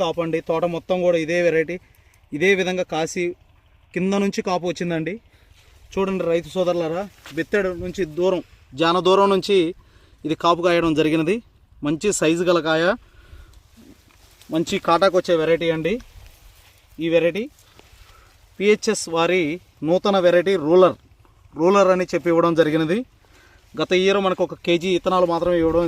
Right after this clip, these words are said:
జరిగినదండి కంపెనీ వారు. ఇది మన నర్సరీలోనే పోసి నారు అందించడం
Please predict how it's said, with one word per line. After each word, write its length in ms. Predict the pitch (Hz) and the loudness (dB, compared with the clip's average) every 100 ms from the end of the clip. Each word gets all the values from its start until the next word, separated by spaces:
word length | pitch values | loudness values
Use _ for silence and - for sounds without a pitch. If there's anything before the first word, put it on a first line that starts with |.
| 151 | -2
జరిగినదండి 580 | 156 165 160 156 151 151 | -2 -2 -2 -2 -4 -4
కంపెనీ 260 | 147 156 170 160 | -4 0 2 2
వారు. 220 | 151 208 - _ _ - - - 160 | 0 -4 -8 _ _ -20 -20 -8 -4
ఇది 160 | 175 190 180 - - - - 156 | 0 0 -2 -6 -20 -20 -6 -2
మన 100 | 185 196 190 | 0 0 0
నర్సరీలోనే 640 | 180 180 214 208 202 196 190 180 196 - - | -2 -2 0 2 2 2 0 -2 -8 -18 -4
పోసి 300 | 185 196 220 196 190 180 | 0 0 -2 -2 -2 0
నారు 180 | 170 190 185 | 2 2 2
అందించడం 340 | 180 165 175 | 0 -2 0